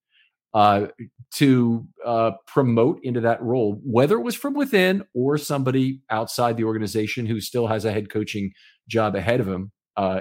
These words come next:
in the future. So for that, for that reason, maybe a younger African-American coach,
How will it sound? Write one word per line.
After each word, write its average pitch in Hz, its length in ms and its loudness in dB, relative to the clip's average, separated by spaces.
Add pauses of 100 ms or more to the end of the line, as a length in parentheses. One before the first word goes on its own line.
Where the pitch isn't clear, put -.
in 107 120 -4
the 95 80 -2
future. 104 440 -6 (240)
So 131 160 4
for 135 140 -2
that, 196 240 4 (100)
for - 160 -4
that 226 160 0
reason, 127 360 2
maybe 120 460 2
a 107 60 -2
younger 123 520 2
African-American 110 840 -2
coach, 98 420 -4